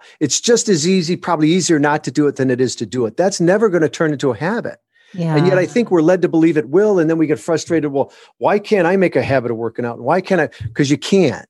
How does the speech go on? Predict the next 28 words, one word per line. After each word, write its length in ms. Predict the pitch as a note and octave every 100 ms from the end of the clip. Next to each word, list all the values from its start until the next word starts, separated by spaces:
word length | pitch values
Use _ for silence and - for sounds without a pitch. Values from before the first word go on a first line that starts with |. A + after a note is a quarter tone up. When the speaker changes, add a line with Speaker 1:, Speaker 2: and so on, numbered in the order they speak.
| -
Speaker 1:
You 120 | B2
can 140 | D#3+
make 160 | E3+ D#3+
a 40 |
routine 480 | B2 A#2+ - C#4+ C4+
though. 340 | G#2+ E2+ D#3 _ _ _
Speaker 2:
Yeah. 340 | F3 E3 D3+ F3 _ _ -
Speaker 1:
And 160 | D3+
routines 680 | D3+ D3 - C4 C4 D#3 -
really 640 | B2 F#3+ A#3 D#3+ C3 A#2+ _ _ _ -
are 160 | C3+ C#3+
what 180 | C#3
drive 300 | A2+ C3+ C3
success. 560 | - B2 - B2+ G2 -
So 180 | - C#3
what's, 380 | C3 F#3+ - - _ _
how 160 | - G3
do 40 |
you 120 | F#3+
start 420 | - - F3 E3
your 100 | D3 C#3
day? 180 | C3
How 160 | A2 D3
do 80 | D3
you 100 | C3+
end 160 | C#3+
your 80 | D#3
day? 240 | G#2 G2